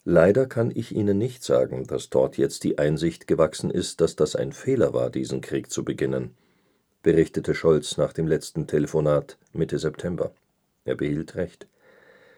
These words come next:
Der Kanzler hat Putin gewarnt, etwaige Scheinreferenten in den ostukrainischen Gebieten würde der Westen nicht anerkennen.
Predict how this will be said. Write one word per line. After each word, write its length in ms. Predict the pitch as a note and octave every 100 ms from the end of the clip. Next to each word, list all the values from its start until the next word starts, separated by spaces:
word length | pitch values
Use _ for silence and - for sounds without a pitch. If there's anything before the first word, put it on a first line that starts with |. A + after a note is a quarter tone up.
| _ -
Der 100 | G2
Kanzler 380 | G#2 A2+ - A2
hat 180 | A#2 -
Putin 340 | G2 A#2 G#2+
gewarnt, 540 | G2+ G#2+ A#2 F2+ -
etwaige 500 | G2+ F#2 F2 E2+ E2
Scheinreferenten 1000 | - F#2 F#2 E2 E2 D#2+ D#2+ E2+ - E2+
in 140 | - -
den 180 | E2+ -
ostukrainischen 1080 | F2 - - G2 - F#2 F#2+ G2 F#2 - G2
Gebieten 520 | G2 G2 G2 G#2+ F2+
würde 220 | F2+ F2+
der 160 | F#2 E2+
Westen 400 | E2+ - F2 E2+
nicht 220 | - -
anerkennen. 580 | B2 A2+ - A#1+ A#1